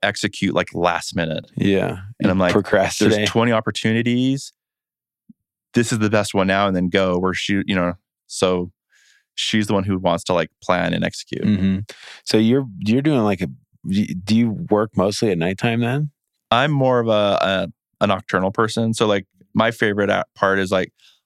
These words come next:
Speaker 1: I'll, like, get up, do lunch meetings, I'll go home, have, like, me time midday. And then, like, I like to start, you know, clock in at, like,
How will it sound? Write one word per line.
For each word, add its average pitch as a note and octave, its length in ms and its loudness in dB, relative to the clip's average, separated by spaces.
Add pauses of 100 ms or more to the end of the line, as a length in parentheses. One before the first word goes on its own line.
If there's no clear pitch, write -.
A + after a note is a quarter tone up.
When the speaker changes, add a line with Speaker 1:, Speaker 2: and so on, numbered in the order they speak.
(100)
Speaker 1:
I'll, G2 80 2
like, F#2+ 140 2
get G2+ 160 2
up, G2 160 0
do G#2 120 0
lunch F#2+ 220 0
meetings, F#2+ 320 0
I'll F#2+ 140 2
go F#2+ 100 0
home, F#2 560 -2 (480)
have, G2 180 0
like, F#2 160 0
me G2 160 0
time G2 300 0
midday. F#2+ 460 0
And G2+ 100 0
then, G2 140 0
like, F#2+ 160 0
I G2 60 2
like F#2+ 160 -2
to F#2+ 100 -2
start, - 320 -4
you G2 40 -2
know, F2+ 200 -4 (560)
clock F#2+ 320 0
in F2+ 160 0
at, - 80 -2
like, F2 180 -2